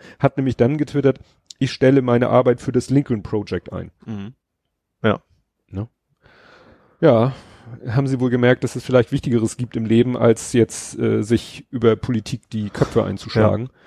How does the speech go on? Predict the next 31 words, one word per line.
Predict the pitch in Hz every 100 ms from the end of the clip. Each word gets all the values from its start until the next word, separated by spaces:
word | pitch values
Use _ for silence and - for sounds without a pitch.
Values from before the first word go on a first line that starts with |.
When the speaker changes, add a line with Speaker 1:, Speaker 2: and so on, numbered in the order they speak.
| _ - _
Speaker 1:
Dass | - -
da | 120
noch | 113 127
ein |
Mensch | 120 120 -
ist | 147
in | 135
ihrem | 131 131 127
Leben, | 131 131 139
um | 127 123
den | 131
sich | 123 -
vielleicht | 135 127
auch | 131
mal | 120
gekümmert | 101 - 107 92
werden | 98 92
muss. | 92 -
Speaker 2:
Ja. | 110 - _ _ _ _ _ _ _ _ _ -
Ich | -
frage | 113 131
mich | 127
auch, | 113
ob | 110
sie | - 107
will | 113
ich, | 104 -
will | 104 101 117
ich | -
einfach | - 110 113
auch | - 107